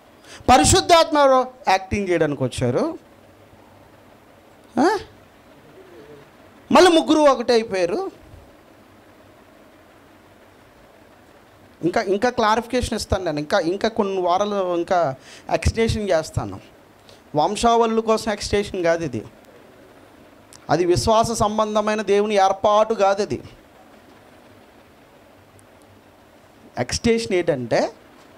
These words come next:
ఈ విషయాన్ని ఇంకా చెప్పకపోతే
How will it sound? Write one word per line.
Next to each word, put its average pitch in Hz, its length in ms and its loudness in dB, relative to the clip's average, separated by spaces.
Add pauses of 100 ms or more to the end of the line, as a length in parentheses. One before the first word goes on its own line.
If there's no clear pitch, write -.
(540)
ఈ 233 220 2
విషయాన్ని 285 640 4
ఇంకా 269 440 0
చెప్పకపోతే 208 1120 0